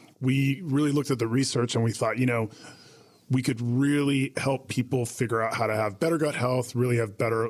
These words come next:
lifestyle, because, you know, as you're talking about retirement, it's hard to find an area of health and wellness that's not associated to gut health now. It just impacts everything, your brain health to even the intensity of pain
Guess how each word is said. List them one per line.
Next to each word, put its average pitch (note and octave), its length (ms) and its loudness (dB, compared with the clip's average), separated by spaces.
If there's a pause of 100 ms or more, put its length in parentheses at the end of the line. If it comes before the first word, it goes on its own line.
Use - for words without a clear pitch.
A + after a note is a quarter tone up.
lifestyle, C3+ 400 0
because, B2+ 580 0
you C3+ 160 2
know, A#2 260 0
as A2+ 140 0
you're A#2 80 2
talking A2+ 200 0
about A2 220 0
retirement, A2+ 720 -2 (580)
it's C#3 320 0
hard D#3 640 -2 (180)
to C3 120 2
find C#3+ 420 0
an B2+ 120 -2
area B2+ 320 2
of G#2+ 120 -2
health A#2+ 200 -2
and A#2 120 0
wellness A#2+ 280 2
that's A2+ 220 -2
not A2 320 0
associated D#3+ 560 0
to E3 60 0
gut D#3+ 180 0
health D#3 260 -2
now. D#3+ 360 0
It A#2+ 120 0
just - 220 0
impacts B2 400 -2
everything, A#2 340 0
your A2 120 2
brain B2+ 340 0
health C#3+ 480 0
to A2 380 2 (340)
even B2+ 400 2
the A#2 140 2
intensity B2 480 0
of G2+ 180 -2
pain C3 480 0